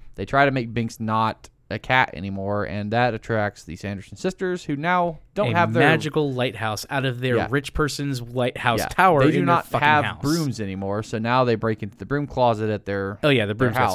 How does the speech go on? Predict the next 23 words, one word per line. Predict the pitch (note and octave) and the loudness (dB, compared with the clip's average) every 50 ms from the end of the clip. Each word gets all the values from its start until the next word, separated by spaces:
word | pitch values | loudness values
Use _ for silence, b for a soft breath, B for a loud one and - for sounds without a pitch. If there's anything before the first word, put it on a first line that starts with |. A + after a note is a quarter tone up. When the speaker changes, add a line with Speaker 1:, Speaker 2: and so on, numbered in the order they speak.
| G2 G2 | -2 -4
Speaker 2:
stone | F#2 F2+ F2+ | -6 -6 -8
earlier. | F2+ F#2 F#2 F2+ F2 - - | -10 -10 -10 -12 -12 -12 -10
Speaker 1:
And | - G#2 A2 A2 A2 | -8 -6 -4 0 0
Speaker 2:
when | B2+ B2+ | 2 2
they | B2+ B2 | 2 2
visited | A2+ C3+ C3 A#2+ B2+ B2 A#2 G#2+ | 2 2 0 0 0 -4 -4 -4
not | A2+ A2 G#2+ - - - | -4 -4 -4 -6 -8 -10
Satan. | - A2+ G#2 F#2+ F#2+ G#2 G2+ F#2 - - - | -10 -10 -10 -10 -12 -14 -14 -14 -16 -14 -8
Speaker 1:
Yeah. | - - - - - _ _ _ _ - | -8 -8 -8 -8 -12 _ _ _ _ -2
They | A#2 A#2 | -2 0
ride | A2+ A#2+ B2 B2+ B2+ B2+ A#2+ A2+ - | 2 2 4 4 4 4 2 0 -2
a | F#2 G#2 | -4 -4
regular | G2+ B2 E3 F#3+ G3+ G#3+ G#3 G#3 G3 | -2 -2 -2 0 0 0 0 0 0
broom, | E3 F3+ G3 G3+ G3 G3 G3 G3 G3 - - | 0 -2 -4 -2 -2 -4 -4 -4 -4 -4 -4
a | B2+ B2 | -4 -4
mop, | B2 B2+ B2+ B2+ B2 - - - | -2 -2 0 0 -2 -2 -6 -6
and | A#2 A2+ A2+ A2+ | -6 -6 -4 -2
a | A2 A2 G#2+ | -2 -2 -2
vacuum | A2+ A2+ A#2 A2+ - - G#2+ G2+ G2 F#2+ F#2+ - - - _ - - | -2 -2 -2 -2 -4 -6 -8 -8 -6 -8 -10 -12 -14 -18 _ -20 -8
to | - B2 | -6 -4
Valhalla. | A2 G#2 G2 F#2+ G2 - F#2 - - - - - - - | -2 -2 -4 -4 -4 -6 -6 -8 -8 -8 -8 -8 -8 -10
<laughs> | - - - - - - - - - - - - - - - A2 - - - - - b b b b b b b b b b b b b b b b b b b b - D#4+ - _ _ _ _ - C#3+ - _ _ _ _ _ _ _ B4 | -12 -16 -18 -20 -20 -16 -14 -14 -14 -12 -14 -16 -14 -12 -12 -12 -10 -10 -12 -12 -14 b b b b b b b b b b b b b b b b b b b b -16 -16 -16 _ _ _ _ -18 -18 -18 _ _ _ _ _ _ _ -8
So, | - - - D3 D3 D3 C#3 C3+ C3 | -8 -2 2 4 4 6 6 4 2